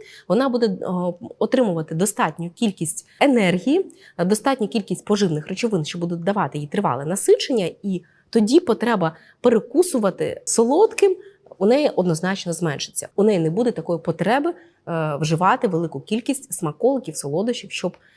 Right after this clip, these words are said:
е, дати собі, е, насичення. Нещодавно я проводила навіть окремий курс по харчуванню, де, е, навчала батьків, е,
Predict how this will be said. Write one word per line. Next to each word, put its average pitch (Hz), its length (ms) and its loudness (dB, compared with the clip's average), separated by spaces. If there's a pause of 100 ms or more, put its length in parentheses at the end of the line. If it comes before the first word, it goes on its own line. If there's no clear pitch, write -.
(160)
е, 139 320 -4
дати 214 300 -2
собі, 165 380 -4
е, 113 400 -8
насичення. - 500 -8 (300)
Нещодавно 233 500 2
я 180 180 0
проводила 180 440 -4
навіть 156 300 -6
окремий 170 480 -2
курс 180 360 0
по - 180 -4
харчуванню, 240 720 2
де, 170 280 -2 (340)
е, 156 540 0
навчала 175 520 0
батьків, 214 520 -2 (160)
е, 165 220 0